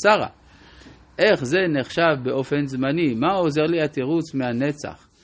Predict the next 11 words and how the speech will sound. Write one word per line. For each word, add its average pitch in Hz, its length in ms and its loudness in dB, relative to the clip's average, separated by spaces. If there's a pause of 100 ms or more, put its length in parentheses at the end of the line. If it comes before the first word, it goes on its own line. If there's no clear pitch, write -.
(360)
אם 123 140 -2
זה 127 160 2
לא 143 100 2
חלק 147 400 -2
מתקופת 131 440 -6
הזמן 127 300 -4
שעליה 123 360 -4
נאמרה 117 380 -4
ההבטחה? 120 600 -4 (140)
תודה 110 300 -4
רבה." 107 280 -6